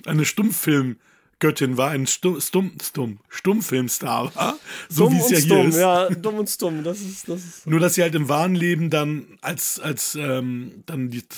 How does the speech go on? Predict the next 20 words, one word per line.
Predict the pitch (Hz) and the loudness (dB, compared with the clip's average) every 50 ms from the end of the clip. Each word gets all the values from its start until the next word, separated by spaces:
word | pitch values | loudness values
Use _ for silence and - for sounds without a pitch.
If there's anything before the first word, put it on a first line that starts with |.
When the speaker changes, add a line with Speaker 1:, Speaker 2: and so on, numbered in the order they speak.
| - - - - | -18 -18 -16 -12
Speaker 1:
die, | - 170 147 123 120 120 120 | -8 -6 -4 -4 -2 -2 -4
äh, | 117 120 127 104 | -4 -6 -10 -12
Tonfilme | - - - 147 160 156 - 156 151 147 143 | -10 -6 -4 -2 -2 -2 -2 -2 -2 -2 -4
kamen, | - - 139 131 131 131 127 | -4 -4 -4 -4 -4 -4 -2
halt | 131 123 123 - - - _ - | -4 -4 -4 -6 -10 -18 _ -20
Radio | - - - 139 147 143 151 156 160 147 139 131 | -16 -12 -8 -6 -4 -2 0 2 2 2 2 0
und | 110 131 131 120 - | -2 -4 -6 -6 -6
was | 143 139 - | -8 -8 -6
anderes, | 127 165 185 190 165 - - | -4 -4 -4 -4 -4 -6 -8
Fernsehen, | - - - 151 143 165 185 185 156 143 127 | -10 -10 -8 -6 -4 -2 -2 -2 -4 -4 -4
glaub | 131 131 | -4 -6
ich, | 123 - - | -6 -8 -10
gemacht | 131 131 131 127 - | -10 -10 -10 -10 -10
hat, | 147 156 156 - _ - - - - - - - - _ | -12 -12 -12 -14 _ -20 -20 -20 -20 -20 -20 -20 -14 _
ähm, | - 151 143 135 127 131 | -4 -4 -2 -2 -4 -4
und | - 139 123 - - - | -6 -8 -10 -10 -12 -4
eben | - 147 143 135 | -4 -2 0 2
nicht | 165 185 180 - | 0 0 0 -2
mehr | 156 143 | -2 -4
Kino | - - - - 160 139 135 135 143 180 226 220 | -4 -4 -6 -4 -2 0 0 0 -2 -2 -6 -8